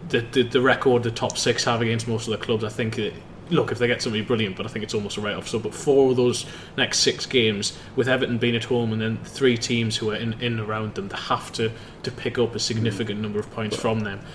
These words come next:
And so I'm gonna, <laughs> I'm, I'm not overly positive going into tomorrow, I have to be honest, 'cause I think Big Sam would love nothing more than to come here, other than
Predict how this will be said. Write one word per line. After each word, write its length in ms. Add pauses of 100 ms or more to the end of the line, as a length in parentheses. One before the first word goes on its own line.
(160)
And 140
so 120
I'm 100
gonna, 140 (280)
<laughs> 260
I'm, 280
I'm 220
not 280
overly 260
positive 460
going 160
into 220
tomorrow, 240
I 40
have 200
to 100
be 100
honest, 380 (460)
'cause 140
I 60
think 260
Big 180
Sam 360
would 160
love 120
nothing 360
more 180
than 100
to 60
come 160
here, 140
other 160
than 260